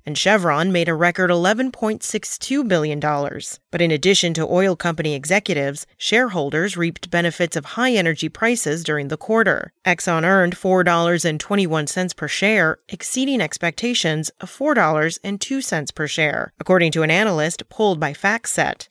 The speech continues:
Chevron earned five dollars and ninety-five cents per share, exceeding analyst expectations of five dollars and sixteen cents per share. Truck dealership Rush Enterprises reported record second quarter net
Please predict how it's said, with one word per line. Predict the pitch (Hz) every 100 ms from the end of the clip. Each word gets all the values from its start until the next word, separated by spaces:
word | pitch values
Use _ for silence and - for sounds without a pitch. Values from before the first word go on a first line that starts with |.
| _
Chevron | - 202 175 170 165
earned | 175 180 170
five | - 190 190
dollars | 170 165 190 196
and | 147
ninety-five | 147 175 233 - 151 139
cents | 165 147
per | - 156
share, | - 160 147 180 -
exceeding | 196 - 220 208 208 -
analyst | 214 254 240 170 165
expectations | 156 - 151 - 226 - 160 160 - -
of | 208
five | - 269
dollars | 233 202 202 208 -
and | 226
sixteen | 226 165 - 165 156
cents | - 139 -
per | 190
share. | 185 185 151 143 120 - _ _ _ _
Truck | - 220 196
dealership | - 202 208 185 - 202
Rush | 165 170 190 190
Enterprises | 180 180 - 165 165 185 180
reported | 165 202 190 180
record | 151 165 240 285 247
second | 226 226 226
quarter | - 208 202
net | 196 196